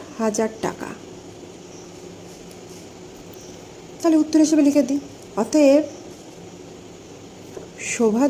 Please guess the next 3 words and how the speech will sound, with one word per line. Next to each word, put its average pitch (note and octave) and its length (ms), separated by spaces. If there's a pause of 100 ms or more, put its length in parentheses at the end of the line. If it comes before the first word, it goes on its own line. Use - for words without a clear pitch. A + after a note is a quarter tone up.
দেবী, A3 300 (4000)
অতএব C#4+ 240 (100)
শোভা B3 240